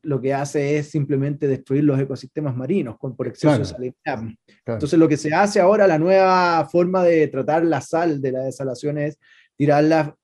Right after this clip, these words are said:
Speaker 1: kilómetros adentro. En, en Israel se hace mucho, en muchos otros países también.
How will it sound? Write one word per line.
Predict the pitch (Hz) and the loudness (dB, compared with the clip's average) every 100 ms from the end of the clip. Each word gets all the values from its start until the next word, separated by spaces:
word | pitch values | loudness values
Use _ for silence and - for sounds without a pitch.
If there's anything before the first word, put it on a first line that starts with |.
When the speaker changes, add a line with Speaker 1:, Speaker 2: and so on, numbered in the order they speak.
| _ _ _ _ _ _ _ _ | _ _ _ _ _ _ _ _
Speaker 1:
kilómetros | - 160 165 170 151 123 123 | 2 6 8 6 2 -4 -6
adentro. | 131 127 127 131 139 | -6 -4 -4 -4 -4
En, | 135 131 | -4 -6
en | 131 131 | -8 -8
Israel | 131 127 139 139 | -8 -4 -2 -2
se | 135 | -4
hace | 127 | -6
mucho, | 147 147 151 147 | -2 0 0 -2
en | 135 | -2
muchos | 143 143 | -2 -2
otros | 139 139 135 | -4 -4 -6
países | 139 139 143 - | -4 -4 -6 -6
también. | 139 143 165 156 | -4 -2 0 -2